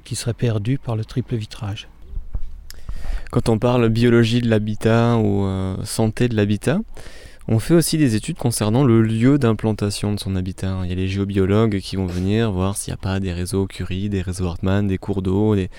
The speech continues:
Speaker 2: des colonnes telluriques. Est-ce qu'il y a eu ce travail qui a été fait au préalable aussi, hein, en ce lieu ici à Coswiller ?
Speaker 1: J'ai en fait la chance d'avoir des amis qui font ce travail-là et ils sont passés ici sur le, le lieu. Et donc,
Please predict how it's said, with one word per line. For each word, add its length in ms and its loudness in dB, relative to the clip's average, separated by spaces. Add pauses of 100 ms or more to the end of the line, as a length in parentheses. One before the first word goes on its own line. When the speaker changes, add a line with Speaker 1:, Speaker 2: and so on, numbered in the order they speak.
(400)
Speaker 2:
des 80 -4
colonnes 440 0
telluriques. 540 0
Est-ce 140 -6
qu'il 80 0
y 20 2
a 40 2
eu 20 2
ce 120 2
travail 400 2
qui 100 -4
a 20 0
été 140 -2
fait 140 -2
au 60 2
préalable 480 0
aussi, 300 -4
hein, 260 -4
en 80 -6
ce 160 -8
lieu 260 -2
ici 240 -4
à 60 -2
Coswiller ? 400 -2 (720)
Speaker 1:
J'ai 120 2
en 80 6
fait 200 0
la 100 0
chance 320 2
d'avoir 220 2
des 180 0
amis 380 4
qui 120 -4
font 240 -4
ce 120 -6
travail-là 640 -2 (480)
et 100 0
ils 60 2
sont 180 0
passés 340 -2
ici 340 -2
sur 180 -8
le, 540 -4
le 220 -6
lieu. 280 -4 (760)
Et 120 -6
donc, 180 -4